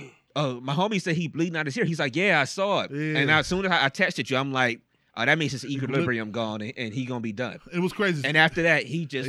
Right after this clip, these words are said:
Speaker 2: They
Speaker 1: like
Speaker 2: said
Speaker 1: you
Speaker 2: it.
Speaker 1: said, he
Speaker 2: This
Speaker 1: was
Speaker 2: was
Speaker 1: walking
Speaker 2: like,
Speaker 1: around looking drunk the whole
Speaker 2: Ward
Speaker 1: rest
Speaker 2: was
Speaker 1: of the
Speaker 2: like,
Speaker 1: fight.
Speaker 2: the commentator Ward was like, "I think his equilibrium is off." I said, "I, you think?"
Speaker 1: <laughs>
Speaker 2: 'Cause he kept getting hit and he kept stumbling. And he was stumble so far, man.
Speaker 1: Yeah.
Speaker 2: It was bad, man.
Speaker 1: Yeah.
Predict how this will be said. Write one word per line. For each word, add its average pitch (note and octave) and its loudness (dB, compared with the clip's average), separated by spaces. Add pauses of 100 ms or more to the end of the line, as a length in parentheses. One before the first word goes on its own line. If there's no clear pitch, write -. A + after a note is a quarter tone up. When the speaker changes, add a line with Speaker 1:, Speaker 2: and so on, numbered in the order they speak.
Speaker 2:
They A#2 0
Speaker 1:
like - 2
Speaker 2:
said - 0
Speaker 1:
you C3+ 0
Speaker 2:
it. A#2+ -4
Speaker 1:
said, A#2+ -6 (160)
he G#2 -14
Speaker 2:
This D3 -2
Speaker 1:
was E3 2
Speaker 2:
was E3 4
Speaker 1:
walking F#3 2
Speaker 2:
like, F3 4
Speaker 1:
around C#3 2
looking B2+ -4
drunk A2 -6
the C3 -4
whole F#3 4
Speaker 2:
Ward G3+ 6
Speaker 1:
rest D#3+ 0
Speaker 2:
was - -
Speaker 1:
of - -2
the D#3 2
Speaker 2:
like, - -6
Speaker 1:
fight. D3+ -10
Speaker 2:
the D3+ -2
commentator F3 -2
Ward D#3+ -4
was C#3+ -6
like, C3+ -4
"I C#3 -6
think B3 -4
his D#3+ -4
equilibrium F#3+ 0
is D3 -4
off." D#3 0
I B3+ 0
said, B3 2
"I, F#3+ 6
you F3 2
think?" D#4+ 0
Speaker 1:
<laughs> - -8
Speaker 2:
'Cause B3 0
he C4+ 6
kept D#4+ 2
getting G#3+ -4
hit C#4+ 0
and D4 6
he - 10
kept A3+ 4
stumbling. E4 0
And F#3 4 (140)
he D4+ -2
was D4 -2
stumble F3 -2 (300)
so A#3+ 4
far, G3 2
man. D3 0 (960)
Speaker 1:
Yeah. A3 -6
Speaker 2:
It C#4+ 4
was E3+ 2
bad, D#3+ 6
man. D3+ 0
Speaker 1:
Yeah. A2 -6